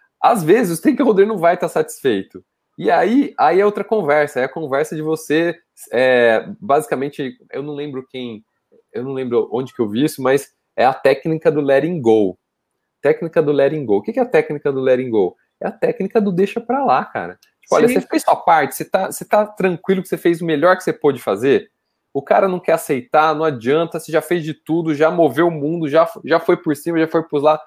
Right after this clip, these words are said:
Speaker 1: não adianta. Então, cara, desencana. Desencana.
Speaker 2: Sim.
Speaker 1: Né? "Ah, é que eu
Speaker 2: Perfeito.
Speaker 1: não consigo porque ele fica me martelando." Então, é, e uma, isso é importante, tá, Y?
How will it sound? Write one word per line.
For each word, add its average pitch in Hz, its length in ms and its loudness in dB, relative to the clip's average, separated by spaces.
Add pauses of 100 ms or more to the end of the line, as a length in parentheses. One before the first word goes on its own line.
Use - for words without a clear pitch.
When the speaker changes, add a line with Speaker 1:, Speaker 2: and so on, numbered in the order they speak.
(180)
Speaker 1:
não 160 100 -4
adianta. 185 460 -2 (300)
Então, 262 160 -12
cara, 269 260 -2
desencana. 147 920 -4 (500)
Desencana. 139 640 -2
Speaker 2:
Sim. 90 40 -16 (400)
Speaker 1:
Né? 113 180 -4
"Ah, - 180 4
é - 20 6
que 233 40 6
eu 220 40 4
Speaker 2:
Perfeito. 208 180 2
Speaker 1:
não 226 100 0
consigo 226 560 0
porque 220 240 -2
ele 214 140 2
fica 214 200 -2
me 220 100 -2
martelando." 202 600 0 (340)
Então, 185 460 -2
é, - 240 -10
e - 80 -6
uma, 151 220 -2
isso 147 180 -8
é - 20 -4
importante, 165 640 -6
tá, 117 280 -2
Y? 95 320 -8